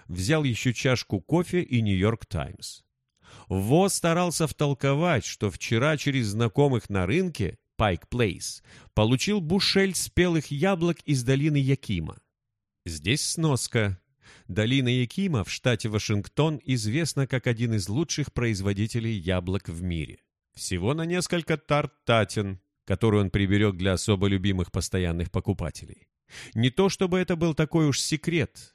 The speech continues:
поскольку весь первый этаж благоухал яблоками. Во подкрепил вербальное сообщение наглядной демонстрацией, возможно, по привычке, выработанной за десятки лет, пока он мучительно осваивал английский.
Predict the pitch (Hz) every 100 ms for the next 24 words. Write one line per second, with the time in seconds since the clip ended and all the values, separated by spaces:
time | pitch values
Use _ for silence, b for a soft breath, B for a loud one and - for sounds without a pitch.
0 | _ 92 87 - 104 104 95 113 - 107
1 | 95 92 82 - 127 117 101 101 95 92
2 | 87 - 156 156 117 123 110 85 - 127
3 | - _ _ _ _ B B B - 110
4 | 165 196 180 - 165 156 160 170 147 147
5 | 131 156 143 143 131 - 131 120 - 151
6 | 147 135 127 123 127 120 123 123 127 -
7 | 143 131 - - 73 - 85 98 95 110
8 | 95 104 101 - 104 120 160 - 147 131
9 | 147 135 135 135 131 127 110 117 117 -
10 | 123 - 123 123 135 107 - _ _ 95
11 | 113 101 98 95 95 - 98 95 95 95
12 | - 104 95 90 92 101 101 98 82 -
13 | - 95